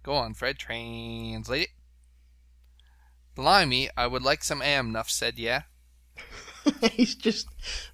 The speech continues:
Speaker 2: putting stuff at the front, your sentence, and then stuff at the end. <laughs> I've just put Cleverbot is rubbish, okay? Uncle Fred says, "All right, geezer, Cleverbot is rubbish." Sorted, mate. <laughs>
Speaker 1: All right,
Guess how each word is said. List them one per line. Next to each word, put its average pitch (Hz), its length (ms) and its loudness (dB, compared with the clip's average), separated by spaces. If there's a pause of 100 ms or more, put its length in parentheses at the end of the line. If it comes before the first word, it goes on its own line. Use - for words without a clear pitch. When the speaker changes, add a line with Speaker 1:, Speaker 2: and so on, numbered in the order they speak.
(120)
Speaker 2:
putting 214 280 6
stuff 180 360 2
at 175 80 0
the 170 80 -2
front, 156 420 4 (180)
your 170 300 6
sentence, 147 560 2
and 139 200 0
then 135 140 0
stuff 139 320 4
at - 140 10
the 135 140 4
end. 107 320 -2 (200)
<laughs> - 1800 -10
I've 190 120 10
just 196 220 0
put - 240 2
Cleverbot 160 500 4
is 135 140 2
rubbish, 117 420 4
okay? 127 320 0 (460)
Uncle 190 300 6
Fred 202 320 6
says, 123 380 0 (460)
"All 330 140 12
right, 214 300 12
geezer, 226 560 10 (260)
Cleverbot 240 540 12
is 226 180 4
rubbish." 247 500 10 (120)
Sorted, 170 560 10
mate. 120 340 2 (540)
<laughs> - 600 -10
Speaker 1:
All - 80 -4
right, 110 200 0